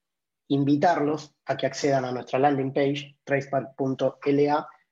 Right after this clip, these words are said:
donde van a poder encontrar, eh, además de una descripción de nuestras actividades, eh,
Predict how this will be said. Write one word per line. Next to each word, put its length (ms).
donde 280
van 140
a 100
poder 240
encontrar, 840
eh, 420
además 340
de 380
una 220
descripción 500
de 80
nuestras 340
actividades, 760
eh, 500